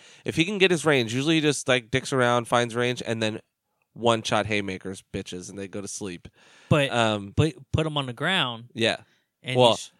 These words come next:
Speaker 1: he did okay against,
Speaker 2: he,
Speaker 1: um,
Speaker 2: he did. He did.
Speaker 1: a, a cou-, uh, fuck.
Speaker 2: He wouldn't let him kinda crawl up and, like,
Speaker 1: Oh, no,
Speaker 2: use
Speaker 1: he
Speaker 2: his
Speaker 1: did
Speaker 2: weight.
Speaker 1: horrible against Khabib.
Speaker 2: No,
Speaker 1: Khabib
Speaker 2: no, no, no, no.
Speaker 1: controlled the ground.
Speaker 2: No, but he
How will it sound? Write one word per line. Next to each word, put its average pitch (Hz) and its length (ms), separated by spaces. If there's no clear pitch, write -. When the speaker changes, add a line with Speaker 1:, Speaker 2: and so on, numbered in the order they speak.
Speaker 1:
he 180 160
did 277 220
okay 226 480
against, 113 500
Speaker 2:
he, 117 60
Speaker 1:
um, 110 420
Speaker 2:
he 233 180
did. 226 640
He 190 160
did. 175 420
Speaker 1:
a, 139 160
a 147 80
cou-, 185 140
uh, 123 400
fuck. - 360
Speaker 2:
He 196 120
wouldn't 226 360
let 208 180
him 180 240
kinda 175 280
crawl 170 460
up 139 300
and, 143 240
like, 135 200
Speaker 1:
Oh, 143 60
no, 143 60
Speaker 2:
use 127 60
Speaker 1:
he 151 60
Speaker 2:
his 170 80
Speaker 1:
did - 100
Speaker 2:
weight. 190 100
Speaker 1:
horrible 135 280
against 107 280
Khabib. 95 220
Speaker 2:
No, 190 80
Speaker 1:
Khabib 220 80
Speaker 2:
no, 247 120
no, - 20
no, 247 140
no. 247 160
Speaker 1:
controlled 139 400
the 113 80
ground. 98 400
Speaker 2:
No, 208 220
but 156 160
he 175 260